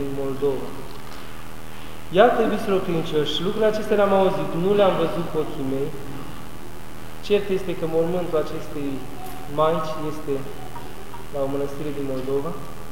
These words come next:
dar ascultând vorbele uneia din Basarabia, altuia din România și alte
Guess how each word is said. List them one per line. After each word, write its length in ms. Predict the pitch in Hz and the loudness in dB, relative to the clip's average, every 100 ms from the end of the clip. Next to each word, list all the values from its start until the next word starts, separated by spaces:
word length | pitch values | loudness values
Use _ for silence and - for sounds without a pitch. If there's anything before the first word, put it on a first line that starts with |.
| - - - - - - - - 143 | -6 -6 -8 -8 -6 -6 -6 -6 4
dar 180 | 175 180 - - - - - - - - - - - 156 | 8 8 6 0 -2 -4 -4 -6 -6 -6 -6 -6 -2 -2
ascultând 560 | 165 - 185 - 262 220 - - - - 170 | -2 -2 -2 0 0 0 -2 -6 -6 -4 0
vorbele 340 | 208 190 190 185 190 240 | 2 2 2 2 2 0
uneia 260 | 190 143 135 | 2 2 0
din 100 | 151 180 | 0 0
Basarabia, 680 | 180 190 196 196 - 196 - - - - - - 170 | 2 4 4 4 2 -2 -4 -6 -6 -8 -6 2 4
altuia 320 | 214 214 196 | 4 4 2
din 80 | 196 190 | 2 2
România 500 | 185 185 214 180 131 - - - - - | 2 2 2 0 0 -4 -6 -6 -6 2
și 80 | 175 220 | 6 8
alte 200 | 269 220 | 8 4